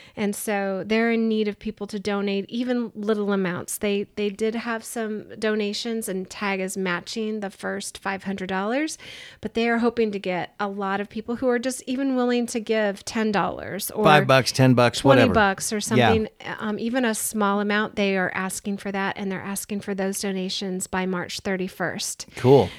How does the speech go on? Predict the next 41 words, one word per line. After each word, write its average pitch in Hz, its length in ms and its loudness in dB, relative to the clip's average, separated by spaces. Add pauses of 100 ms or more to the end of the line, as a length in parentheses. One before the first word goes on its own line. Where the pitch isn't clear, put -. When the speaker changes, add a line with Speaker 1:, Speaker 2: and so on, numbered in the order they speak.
(120)
Speaker 1:
Then 233 140 0
on 220 220 -2
April 247 340 0
first, 214 400 -2
they 208 120 0
will 190 200 0
open 208 320 0
it 208 140 2
up 214 240 0
for - 240 0
artists 202 320 0
to 220 100 -4
come 202 280 0
in 196 320 0
and 190 180 -2
apply 185 360 -4
for 202 200 -8
those, 180 460 -2
and 185 200 -6
they've 175 220 -6
got 170 160 -8
that 180 160 -6
all 165 140 -6
set 180 260 -4
up 170 180 -8
as 170 200 -8
far 185 260 -8
as, - 320 -8
um, 190 380 -12 (160)
those, 185 400 -6
how 196 160 -4
those 175 200 -4
awards 170 400 -4
will 185 120 -8
be 160 100 -8
given. 110 420 -10 (120)
So 170 380 -4 (1000)
definitely 240 480 2
a 220 100 -2
good 220 200 0
cause. 180 480 -2